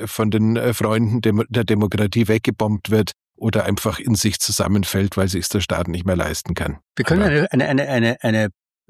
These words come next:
Speaker 2: Biohacking-Prep-Folge machen. Wie, wie preppt der
Speaker 1: Es
Speaker 2: Biohacker?
Speaker 1: es ist, es
Speaker 2: Weil
Speaker 1: ist
Speaker 2: die Dosen,
Speaker 1: tatsächlich
Speaker 2: Dosenfutter wollen wir nicht so gerne. Äh, allein aufgrund des ganzen B P A Be-, äh, Gehalts der, der, der Innenauskleidungen der Dosen.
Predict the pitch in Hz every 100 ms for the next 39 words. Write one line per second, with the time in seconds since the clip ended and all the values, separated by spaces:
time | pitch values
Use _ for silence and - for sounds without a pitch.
0 | - 107 143 143 123 151 127 156 175 -
1 | 98 90 95 90 90 143 131 151 - 127
2 | - - 123 160 110 85 90 90 92 -
3 | _ _ _ - - - - 151 135 -
4 | 160 139 151 160 180 147 170 196 - 196
5 | 165 135 160 202 127 - 117 101 95 110
6 | 214 - _ _ _ - 143 131 127 113
7 | 139 - 147 127 135 135 123 135 139 117
8 | 120 101 156 131 117 107 139 104 98 98
9 | - - 110 107 98 107 101 98 104 101
10 | 131 190 101 95 - 101 95 101 98 101
11 | 101 104 127 196